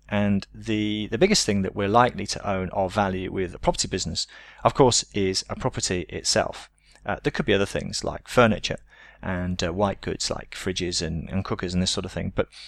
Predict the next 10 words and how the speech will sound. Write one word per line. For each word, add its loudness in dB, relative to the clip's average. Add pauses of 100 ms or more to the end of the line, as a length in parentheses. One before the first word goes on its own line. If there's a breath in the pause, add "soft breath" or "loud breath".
(260 loud breath)
the 4
most 8
significant 4
thing 0 (120)
that -2
we -4
would 0
own 4
of -2
value -4